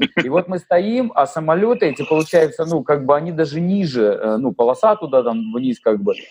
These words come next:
И я помню, каких-то таких диких, вер-, ну, такой змейкой летали. Ну, то есть я тогда впервые увидел миг двадцать девять, поэтому, потому что мое все детство проходило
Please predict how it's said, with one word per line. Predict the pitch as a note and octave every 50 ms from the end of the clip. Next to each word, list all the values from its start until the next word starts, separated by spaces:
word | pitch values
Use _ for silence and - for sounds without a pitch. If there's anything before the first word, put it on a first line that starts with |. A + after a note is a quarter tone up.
| - _ _
И | A2+ A#2
я | C#3+ D#3
помню, | D#3 F#3 F3+ E3+ E3 D#3+
каких-то | D#3+ D#3+ D3 C#3+ E3+ D#3+
таких | E3 E3 D3+ E3 D#3+ C#3+ C3+
диких, | C3+ E3 G3 D#3 D#3+ D#3 -
вер-, | - D#3+ D#3+ D#3+ -
ну, | D#3+ E3 D#3+ C#3+ B2+ B2 A#2+ A#2+ A#2+ A#2 A#2 A#2 A2 - B2+ B2 G#2+ G#2+ -
такой | D3 C#3+ - F3+ D3
змейкой | B2+ C3 D#3+ F3+ F#3+ F#3 F3 D#3+ - C#3+ C#3
летали. | C3+ D3 C#3+ D3 - E3+ F3 E3+ D#3 C#3 C3+ B2 C3 C3 B2 - _ -
Ну, | C3+ C#3 C3
то | - D#3
есть | C#3+ C3 -
я | C#3 D3 D3+ D3 C#3+ C#3 B2+ B2 - -
тогда | - C#3+ C#3+ C#3+ D3
впервые | C#3 - - D#3+ D#3+ E3 D#3+ D3
увидел | C3+ C3 C#3+ B2+ C3+ C3
миг | C3 C#3 C3 C3
двадцать | B2+ C#3 C3+ - - C#3+ C#3+
девять, | F#3 A#3+ F#3 G#3 -
поэтому, | - D3 C3+ - C3+ C3 B2
потому | - - C3
что | C3 - C#3+
мое | C#3+ D3 C3+
все | - - D3
детство | C#3 D3 D3+ - - C3+
проходило | A2 - C3 B2 - C#3 C3 B2+ C3 C3 B2 A#2 G#2+